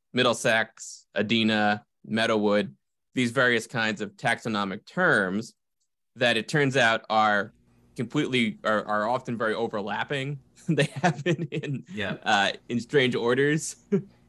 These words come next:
Speaker 2: Yeah, Middlesex, like, it, it was one of the most confusing things to wrap my head around because it seems like it's variously defined by different people,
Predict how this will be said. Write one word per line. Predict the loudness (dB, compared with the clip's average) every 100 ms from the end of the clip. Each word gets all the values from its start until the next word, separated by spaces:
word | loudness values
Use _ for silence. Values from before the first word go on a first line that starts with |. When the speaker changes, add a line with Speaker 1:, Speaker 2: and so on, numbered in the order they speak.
| _ -4
Speaker 2:
Yeah, | -2
Middlesex, | 2 2 4 2 -2 0
like, | 0 0
it, | -2 -4 -4
it | -4
was | -4 0
one | -2
of | -2
the | -2
most | -4 -4
confusing | -8 -4 -4 -2 -4
things | -4 -8
to | -6
wrap | -4 -4 -4
my | -6
head | -6
around | -4 -6 -6 -8
because | -8 -8 -8
it | -8
seems | -6 -4 -4
like | -6
it's | -6
variously | -4 -2 -2 -4 -6
defined | -6 -8 -6 -6
by | -6
different | -8 -8 -10
people, | -8 -6 -4 -6